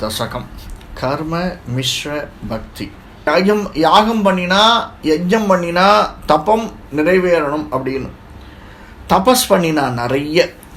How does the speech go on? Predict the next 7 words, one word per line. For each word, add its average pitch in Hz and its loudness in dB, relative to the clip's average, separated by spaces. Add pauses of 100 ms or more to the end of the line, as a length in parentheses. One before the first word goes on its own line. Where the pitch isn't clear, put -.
(140)
வெண்ணிற 214 2
நம்முடைய 165 -2
பிரம்மச்சாரிகளாக. 131 -4 (360)
நம்ம 180 0 (480)
இதை 160 2 (180)
ஆரம்பத்திலேயே 202 4
பார்த்தோம். 151 -2